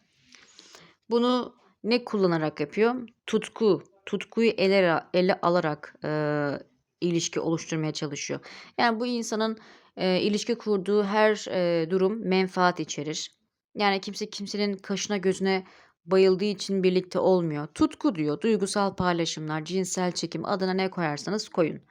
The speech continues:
Burada işte sizi çok arzuladığı ve sizi güçlü bir şekilde istediği bir durum var. Neden istiyor sizi? Kullanmak için istiyor. Neden?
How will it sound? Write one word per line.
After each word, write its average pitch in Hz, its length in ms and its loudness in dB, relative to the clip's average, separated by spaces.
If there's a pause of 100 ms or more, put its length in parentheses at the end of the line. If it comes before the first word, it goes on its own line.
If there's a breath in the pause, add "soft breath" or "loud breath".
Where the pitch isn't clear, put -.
(560 loud breath)
Burada 220 360 6
işte 208 480 2
sizi 208 260 -2
çok 214 260 -2
arzuladığı 165 640 0
ve 196 200 4
sizi 185 220 -4
güçlü 185 300 -4
bir 190 60 -4
şekilde 185 360 -2
istediği 185 420 -2
bir 185 100 2
durum 175 260 0
var. 139 260 -2
Neden 208 340 0
istiyor 156 320 -6
sizi? 165 420 -2 (500 soft breath)
Kullanmak 226 540 0
için - 200 -8
istiyor. 147 440 -8
Neden? 208 400 -2